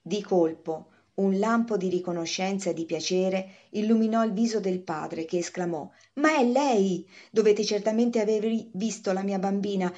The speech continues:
altrimenti non avreste potuto farle un ritratto così perfetto." "Quando è morta vostra figlia?" si informò il pittore turbato. "Due anni fa,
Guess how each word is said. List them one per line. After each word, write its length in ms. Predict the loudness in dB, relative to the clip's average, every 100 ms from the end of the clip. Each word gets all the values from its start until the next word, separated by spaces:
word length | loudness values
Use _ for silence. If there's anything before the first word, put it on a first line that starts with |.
| -4
altrimenti 540 | -2 0 2 0 0 0
non 160 | 0
avreste 340 | 2 0 0 0
potuto 400 | -2 -4 -2 -2
farle 240 | -2 0
un 80 | 0
ritratto 460 | 0 0 -2 -2
così 240 | -4 -4 -4
perfetto." 760 | -4 -4 -4 -6 -6 -10 -12 _ _ _ _ _ _ _ _ _ _ _ _
"Quando 340 | 0 0 2
è 80 | 0 0
morta 380 | 0 -2 -6 -8
vostra 340 | -8 -8 -10
figlia?" 680 | -12 -12 -12 -10 -10 -10 -12 _ _
si 200 | -10 -8
informò 440 | -6 -6 -6 -4
il 100 | -4
pittore 460 | -4 -8 -4 -2 -2
turbato. 800 | -6 -10 -8 -10 -10 -12 -14 -16 _ _ _ _ _ _
"Due 260 | -6 2 2
anni 240 | 4 2
fa, 320 | 0 0 -4